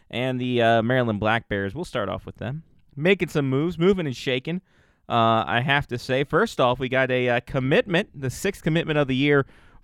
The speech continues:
for the Black Bears, and that's Tyler Young, the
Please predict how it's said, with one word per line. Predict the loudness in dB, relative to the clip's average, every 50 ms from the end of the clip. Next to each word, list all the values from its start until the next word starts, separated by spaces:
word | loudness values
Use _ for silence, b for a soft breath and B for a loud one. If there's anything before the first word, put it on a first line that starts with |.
| _
for | 4 6 6 6 6 6
the | 4 2 0 0
Black | -2 0 0 2 0 0 0 0
Bears, | 0 2 2 2 2 2
and | 0 0
that's | -2 -2 -4
Tyler | -6 -2 0 0 2 2 2
Young, | 0 2 2 2 2 2 0
the | 0 0 -2